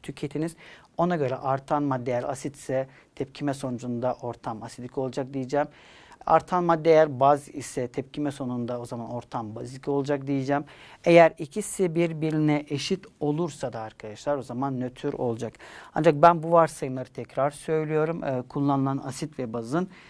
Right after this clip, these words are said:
e, nedir? Kuvvetli olduğunu varsayarak söylüyorum. Az önce belirttiğim gibi. O zaman şimdi sıfır dört mol, sıfır virgül iki mol verilmiş. Şöyle bir yorum yapalım arkadaşlar.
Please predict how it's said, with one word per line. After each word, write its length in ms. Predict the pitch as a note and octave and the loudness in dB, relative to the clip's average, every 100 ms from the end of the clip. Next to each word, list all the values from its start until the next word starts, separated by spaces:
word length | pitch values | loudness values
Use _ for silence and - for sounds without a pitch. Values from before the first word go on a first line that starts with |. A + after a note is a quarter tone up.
| - _ | -20 _
e, 320 | - B2+ B2 C#3 | -6 -4 0 0
nedir? 320 | D3 D#3+ - | 0 -2 -8
Kuvvetli 380 | - C#3+ C3+ C#3+ | -8 -4 -4 -2
olduğunu 640 | C#3+ B2+ C3 B2+ B2+ D#3 D3+ _ _ | -2 -2 -4 -4 -2 -4 -6 _ _
varsayarak 920 | C3+ C#3 C#3 - C#3 A#2+ D#3 - - _ - | 2 2 2 -4 -4 0 -2 -2 -18 _ -20
söylüyorum. 720 | - C#3+ B2+ A2+ A2+ C3+ F3+ | -6 -2 -2 -4 -6 -6 -6
Az 140 | B2 | -6
önce 220 | A#2+ C#3 | -6 -4
belirttiğim 440 | C3 A#2+ - A2+ A2 | -4 -6 -8 -12 -12
gibi. 140 | D#3+ - _ _ - - - - - | -14 -20 _ _ -20 -20 -20 -20 -4
O 60 | |
zaman 160 | G#3+ A3+ | 2 2
şimdi 420 | A3 G#3 F#3+ A3 G3+ | 2 0 0 0 -6
sıfır 440 | - - F#3 E3+ | -6 -4 0 0
dört 260 | D3 C#3 C#3 | 2 0 0
mol, 100 | F3+ | -6
sıfır 360 | F3 - D3+ C3 | -6 -6 -2 0
virgül 240 | B2+ B2 | -2 -2
iki 200 | A#2 - | -6 -4
mol 180 | D#3 C#3 - D3 | 0 0 -2 2
verilmiş. 380 | E3 D#3+ D#3+ | 4 4 2
Şöyle 360 | D#3+ - F#3+ E3+ | -2 -2 0 2
bir 100 | F3 | 2
yorum 400 | E3+ D3+ D#3+ D#3+ | 2 2 2 2
yapalım 340 | D3 D3 C3 | 0 0 0
arkadaşlar. 600 | A#2+ A2 - A#2 B2 A#2 | -2 -4 -8 -8 -8 -8